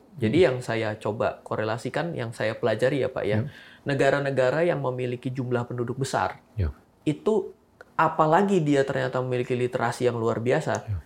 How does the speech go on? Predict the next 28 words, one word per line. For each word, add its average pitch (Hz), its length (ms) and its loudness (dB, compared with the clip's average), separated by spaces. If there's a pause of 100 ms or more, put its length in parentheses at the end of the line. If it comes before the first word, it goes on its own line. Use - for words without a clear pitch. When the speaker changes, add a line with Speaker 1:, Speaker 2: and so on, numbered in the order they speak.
(120)
Speaker 1:
itu 143 160 -2
biasanya 139 460 2
akan 123 320 -4
terdorong 113 480 0
sekali. 110 400 -4 (200)
Speaker 2:
Ya. 87 120 -12 (220)
Speaker 1:
Kalau 151 460 2
di, 143 200 2 (240)
di 143 120 2
Amerika 147 440 2
yang 131 160 2
terdorong 127 460 0
itu 127 120 -4
adalah 139 220 2
segi 113 480 -6 (180)
capital 117 380 -4
market 113 320 -2
ya 151 80 0
seperti 123 320 -6
tadi 117 180 -4
kemukakan. 101 540 -6 (280)
Speaker 2:
Ya. 95 200 0
Speaker 1:
Jadi 135 240 2
kalau 175 240 6
dari 127 260 4
saya 175 300 0
sendiri 143 380 -2
sebenarnya 127 640 -2